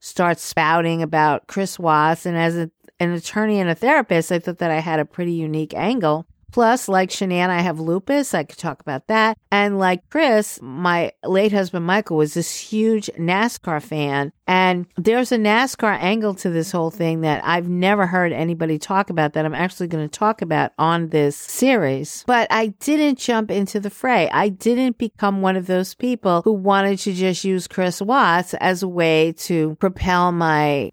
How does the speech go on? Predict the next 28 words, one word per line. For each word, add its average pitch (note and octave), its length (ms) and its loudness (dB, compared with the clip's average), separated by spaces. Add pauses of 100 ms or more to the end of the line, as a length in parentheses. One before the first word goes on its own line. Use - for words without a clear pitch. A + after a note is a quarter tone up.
channel G3+ 640 2
into F3+ 340 -6
the F#3+ 60 -6
stratosphere. A3 640 0
My, F#3 300 0
my F#3 160 0
channel G#3+ 360 0
was G#3 220 0
not G#3+ 180 0
in C#4+ 220 0
the F4 100 -2
stratosphere. A2 840 -4
I G#3 140 4
just G#3+ 800 0
didn't G#3 480 2
want F3+ 500 0
to - 140 -10
get E3+ 400 0
involved D#3+ 500 2
in E3 120 0
the E3 60 -2
noise. F3 440 0
There E3+ 100 -4
was E3+ 140 -8
just F#3 200 -6 (120)
so F3+ 240 0
much F3+ 280 -4
noise. G3 380 0